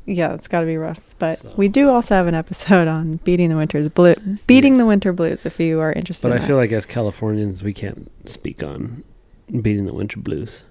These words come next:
Speaker 1: Yeah, well,
Speaker 2: 'Cause
Speaker 1: I
Speaker 2: I saw
Speaker 1: mean,
Speaker 2: something,
Speaker 1: yeah,
Speaker 2: I
Speaker 1: it's
Speaker 2: saw, I saw, um,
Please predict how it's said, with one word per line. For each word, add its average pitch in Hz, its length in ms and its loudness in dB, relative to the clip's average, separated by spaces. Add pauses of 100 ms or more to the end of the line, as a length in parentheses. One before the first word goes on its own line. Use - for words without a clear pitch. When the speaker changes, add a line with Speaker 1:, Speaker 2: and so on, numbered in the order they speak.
(680)
Speaker 1:
Yeah, 185 260 -4 (140)
well, 202 300 -2 (480)
Speaker 2:
'Cause - 160 -2
Speaker 1:
I 117 40 4
Speaker 2:
I - 20 4
saw 180 160 4
Speaker 1:
mean, - 60 4
Speaker 2:
something, 127 300 2
Speaker 1:
yeah, 170 160 2
Speaker 2:
I 123 100 0
Speaker 1:
it's 107 100 0
Speaker 2:
saw, 101 440 0
I 113 120 -6
saw, 104 440 -6
um, 95 380 -10